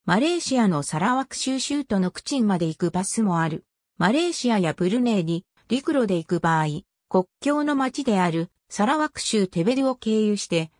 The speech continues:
ジョロントランスカリマンタンで行くことになる。スパディオ空港から国際線、国内線が就航する。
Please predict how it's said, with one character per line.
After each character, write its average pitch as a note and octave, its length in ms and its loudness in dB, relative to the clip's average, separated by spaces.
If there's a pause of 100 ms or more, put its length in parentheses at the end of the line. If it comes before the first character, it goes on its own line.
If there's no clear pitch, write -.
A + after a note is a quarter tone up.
(120)
ジ A#3+ 100 2
ョ D4 60 4
ロ D#4 100 0
ン B3 80 -2
ト D#3+ 140 -2
ラ G3+ 100 2
ン A#3+ 80 0
ス - 100 -8
カ B3 200 -2
リ C4+ 160 0
マ C4+ 120 -2
ン D4 80 -10
タ G#3+ 160 0
ン G3 140 2
で F3+ 100 2
行 D3+ 120 -2
く - 140 -10
こ A3+ 120 -2
と A#3 140 -2
に G3 120 2
な F3 140 0
る。 - 160 -6 (300)
ス - 120 -16
パ D4 160 -2
デ C#4 80 -2
ィ C4 80 -2
オ C4 80 -2
空 C#4 220 0
港 A3+ 240 0
か F3+ 160 0
ら E3+ 140 0
国 - 220 -4
際 A#3 260 -2
線、 F#3+ 280 0 (220)
国 G3 300 -2
内 B3+ 180 0
線 B3 280 0
が A3 120 -2
就 A3+ 220 -4
航 G#3+ 240 -4
す E3+ 180 -6
る。 D#3+ 180 -6